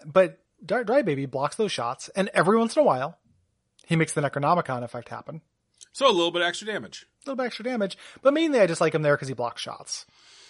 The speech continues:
Speaker 2: Yeah, I
Speaker 1: It's
Speaker 2: guess I have not paid enough attention. I, I, I will own my own ignorance here, where it's like, yes, I know he blocks shots. No, I have not seen it happen very often.
Speaker 1: Mm.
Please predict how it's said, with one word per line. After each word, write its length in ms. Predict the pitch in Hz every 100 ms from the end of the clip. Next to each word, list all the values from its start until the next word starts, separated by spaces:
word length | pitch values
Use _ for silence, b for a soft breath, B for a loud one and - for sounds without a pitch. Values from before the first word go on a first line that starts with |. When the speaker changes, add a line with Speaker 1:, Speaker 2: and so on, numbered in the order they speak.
| b _
Speaker 2:
Yeah, 240 | 226 311 262
I 60 | 220
Speaker 1:
It's 80 | 311
Speaker 2:
guess 200 | 311 247
I 180 | 220
have 420 | 247 240 208 151 - _ _ _ _ _ _ _ _ -
not 460 | 160 190 196 -
paid 220 | - 175 156
enough 260 | 139 131
attention. 460 | - - 87 - - _ _ _
I, 400 | 147 156 170 190 -
I, 120 | 208
I 40 |
will 160 | 220 214
own 300 | 165 165 156
my 160 | 143 135
own 240 | 143 143
ignorance 380 | 135 123 120 110
here, 260 | 123 113 110
where 80 |
it's 120 | 107 117
like, 200 | 110 120
yes, 280 | 147 139
I 80 | 139
know 140 | 135 127
he 60 |
blocks 280 | 110 117 107
shots. 440 | - 110 101 - - b b b
No, 400 | 127 135 131 131
I 140 | 120
have 120 | 117 113
not 220 | 117 -
seen 160 | 117
it 80 | 110
happen 280 | 98 98 98
very 220 | 95 87
often. 280 | 78 69 - _ _ -
Speaker 1:
Mm. 340 | 147 131 110